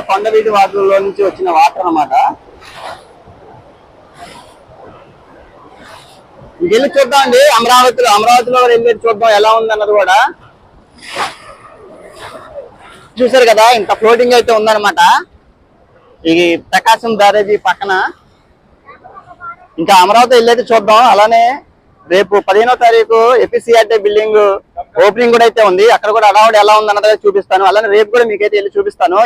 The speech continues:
ఇప్పుడు కూడా అక్కడ ఎలా ఉంది, వాటర్ వచ్చిందా లేదన్నది మీరు చూద్దురు. కానీ ఇంకా వీడియో లైక్ అయితే ఇచ్చి వీడియో పూర్తిగా చూడండి, మీకే అర్థమవుతుంది. ఇదిగోండి, ఇప్పుడు మనం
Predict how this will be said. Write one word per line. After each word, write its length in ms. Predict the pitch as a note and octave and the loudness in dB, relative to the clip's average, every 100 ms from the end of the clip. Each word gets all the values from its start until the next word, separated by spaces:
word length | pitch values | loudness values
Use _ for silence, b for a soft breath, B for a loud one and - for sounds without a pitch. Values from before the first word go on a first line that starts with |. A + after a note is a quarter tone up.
| G3+ | -2
ఇప్పుడు 200 | - A3 | -2 0
కూడా 120 | A3+ | 0
అక్కడ 140 | G#3+ F#3+ F3 | 0 0 2
ఎలా 120 | G#3+ A3 | 2 2
ఉంది, 160 | G#3+ G#3+ F3 | 0 0 2
వాటర్ 240 | F#3 G3+ | 0 -2
వచ్చిందా 260 | G3 G#3+ G#3 | -10 -4 -2
లేదన్నది 380 | F#3+ F#3 F#3 A3 B3+ b b _ - E3 | 0 -2 -2 0 0 b b _ -4 0
మీరు 200 | F3+ F3+ E3 _ - | 2 0 -2 _ -6
చూద్దురు. 260 | G3+ A3+ G#3+ | -2 2 2
కానీ 200 | F#3 F#3 C4 - _ _ _ - | 2 0 -4 -10 _ _ _ -6
ఇంకా 160 | E3+ E3 G3+ | -2 2 2
వీడియో 260 | A#3 A#3+ A#3+ A3 F3 | 2 4 4 2 2
లైక్ 200 | F#3+ G#3+ | 2 2
అయితే 140 | A3 G#3+ | 0 -2
ఇచ్చి 200 | - A3+ G4+ - _ _ F3 | -4 -6 -4 -8 _ _ -2
వీడియో 200 | G3 G#3+ | 0 2
పూర్తిగా 280 | G#3 G3+ A3 G#3 | 0 0 0 0
చూడండి, 240 | G3 G3+ F#3 | -2 -2 -2
మీకే 200 | F#3+ G3+ G3 | -2 2 2
అర్థమవుతుంది. 520 | D#3+ F#3 F3 D#3+ D#3 A#3 - _ _ _ _ - - - _ - - - _ _ _ _ _ _ _ _ _ _ _ _ | 2 0 -2 -2 -2 -4 -10 _ _ _ _ -20 -20 -20 _ -20 -20 -20 _ _ _ _ _ _ _ _ _ _ _ _
ఇదిగోండి, 300 | D#3+ G#3 G#3 | 0 0 0
ఇప్పుడు 160 | G3+ | 0
మనం 120 | F#3 | 0